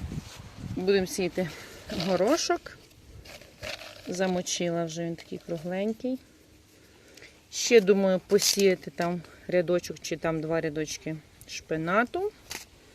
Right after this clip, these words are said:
Можливо, якісь огірочки. Ну, це в мене таке відро похідне на город. Ну,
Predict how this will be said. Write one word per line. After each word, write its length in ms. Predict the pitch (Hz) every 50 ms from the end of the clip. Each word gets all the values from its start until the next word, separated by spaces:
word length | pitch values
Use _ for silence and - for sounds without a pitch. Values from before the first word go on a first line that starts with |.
| - - - - - - - - - - - - - - - - - -
Можливо, 720 | 254 240 240 247 247 233 208 208 226 226 220 208 196 190 185
якісь 380 | 180 - - - 180 - -
огірочки. 1000 | 175 165 151 180 170 185 233 277 359 370 - - - - - - 294 285 285 294 285 - - - - - - - - - - - - - - - - - - - - - - - - - - - - - - - - - -
Ну, 100 | 269 247
це 120 | - 214
в 40 | 196
мене 120 | 190 190
таке 200 | 190 - - 190
відро 400 | 175 190 175 156 175 175 170 170 - - - - -
похідне 600 | - 185 170 - - - 180 151 160 175 170 165
на 140 | 165 160 160
город. 360 | 156 165 165 165 165 160 156 - - - - - - - - - - - - - - - - - - - - - - - - - - - - - - - - - -
Ну, 340 | 330 330 349 370 370 339